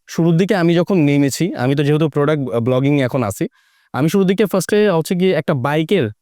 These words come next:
শোরুমের একটা রিভিউ করতে গেছি। ওইখানে যেয়ে বলতেছি, "ভাই, আমি একটা ভিডিও করি as like," তারপর ওই জিনিসটা আমি দিয়ে দিব না আমার ভিডিওটা,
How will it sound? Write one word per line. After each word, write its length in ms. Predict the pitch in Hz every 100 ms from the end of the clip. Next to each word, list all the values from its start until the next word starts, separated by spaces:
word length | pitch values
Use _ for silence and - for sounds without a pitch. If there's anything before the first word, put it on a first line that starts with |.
| _
শোরুমের 420 | - 156 165 160
একটা 220 | 143 143
রিভিউ 280 | 135 147 156
করতে 240 | 139 123
গেছি। 280 | 104 95 110 - _ _ -
ওইখানে 200 | 180 196
যেয়ে 100 | 202
বলতেছি, 300 | 175 175 170
"ভাই, 160 | 165
আমি 120 | 156 151
একটা 140 | 156
ভিডিও 300 | 139 143 151
করি 360 | 147 139 127 127 _
as 160 | 120 131
like," 220 | 131 131 - _ - _
তারপর 320 | 170 165 190 185
ওই 160 | 165 180
জিনিসটা 280 | 208 - 220
আমি 160 | 214
দিয়ে 180 | 156 190
দিব 160 | 190 151
না 80 |
আমার 160 | 147 143
ভিডিওটা, 460 | 135 156 147 127